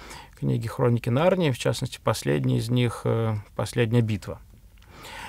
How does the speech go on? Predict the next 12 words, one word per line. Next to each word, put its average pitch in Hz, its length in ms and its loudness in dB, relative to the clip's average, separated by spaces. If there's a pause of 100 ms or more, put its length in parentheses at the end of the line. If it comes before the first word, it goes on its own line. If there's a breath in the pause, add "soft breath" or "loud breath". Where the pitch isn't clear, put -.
(180 loud breath)
Если 113 340 -4
вы 104 220 -2
прочитаете 127 720 4
вот 113 120 -6
это - 80 -8
состояние 113 800 4 (480 loud breath)
главных 110 440 2
героев, 107 600 0
э, 110 300 -2 (1700 loud breath)
этих - 540 0
книг, 120 520 4
э, 110 300 2